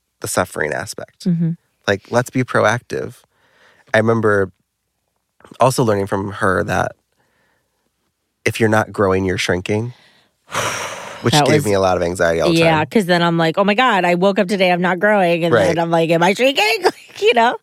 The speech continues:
Speaker 1: But what I, and I remember her saying, like, "If you don't go to the gym and you don't work out your muscles, they will atrophy." It's the same spiritually. If you are not constantly working on yourself, and ma-,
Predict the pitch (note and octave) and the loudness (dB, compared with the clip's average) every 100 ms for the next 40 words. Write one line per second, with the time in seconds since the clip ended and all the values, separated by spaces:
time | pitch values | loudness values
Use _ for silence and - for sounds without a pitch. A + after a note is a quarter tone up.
0 | - D3+ C#3 C3 B2 A#2 - _ _ _ | -2 2 2 2 2 2 -2 _ _ _
1 | - B2 A#2 A#2 A#2+ A2+ - A2 G2+ G2 | 0 4 4 2 0 -2 0 0 0 0
2 | F#2+ F#2+ - B2+ B2 A2+ G2+ A2 C3 F#2+ | 0 -2 -4 -2 0 0 -2 0 2 2
3 | G#2 A#2 - G2+ G#2+ F#2 G2+ E2+ A2+ A#2+ | -2 -8 -4 0 0 0 0 0 0 0
4 | F#2+ G2 - G2 F2+ D#2 - - E2 G2+ | -2 -4 -2 0 2 0 -2 -6 -6 -8
5 | C3 _ _ - - A2 A2+ G#2+ G2 G2 | -12 _ _ -6 -6 -4 0 0 0 -6
6 | - _ _ - - G2 E2 - E2+ G2 | -12 _ _ -14 -6 -2 -2 -2 -4 -6
7 | - G2+ G#2+ F#2+ G2 F#2+ F#2+ G2 G2+ _ | -10 -6 0 0 0 0 0 0 -2 _
8 | _ _ _ _ _ _ _ - - A2 | _ _ _ _ _ _ _ -6 2 2
9 | G#2 - A2 D#2+ F#2 G2+ F#2 F2+ - F#2+ | 2 -4 -6 -6 -4 -4 0 -2 0 -2
10 | F#2 F2 - C2+ A#1+ G#2+ - - B2 | -2 -4 -2 -2 -2 -4 -6 -2 0